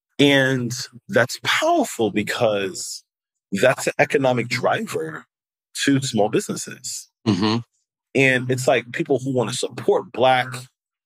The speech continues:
Speaker 1: yeah, just, just go to a Black-owned restaurant, right?
Speaker 2: Mm-hmm.
Speaker 1: And it's Black-owned restaurants of quality. So when we say support, it's more so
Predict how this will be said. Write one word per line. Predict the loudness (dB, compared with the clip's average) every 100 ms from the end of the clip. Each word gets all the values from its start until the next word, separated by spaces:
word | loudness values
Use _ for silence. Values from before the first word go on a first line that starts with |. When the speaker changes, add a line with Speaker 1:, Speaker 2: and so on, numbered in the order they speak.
| _ _ _
Speaker 1:
yeah, | -4 0 0
just, | 2 0
just | 0 -4 -6 -14 _ -20 -20 _
go | 2
to | 2
a |
Black-owned | 2 0 0
restaurant, | -4 -6 -12 -14 _ _ _ _
right? | 2 2
Speaker 2:
Mm-hmm. | 0 0 -6 -6 -14 _
Speaker 1:
And | 2 4 2 0 -4 -12 -16 _ _ _
it's | -8 -2
Black-owned | 2 2 2 2
restaurants | 2 4 2 2
of | -2
quality. | 0 2 4 4 0 -4 -16 _ _ _ _
So | -2 2 4 2 -2
when | -6 -2 0 0 0
we | -2
say | 0 0 0
support, | 2 -2 2 0 2 0 -4 -12 _ _ _ _ _ _ _ _ _ _ -2
it's | 0 2
more | 2 2
so | 0 2 2 2 -2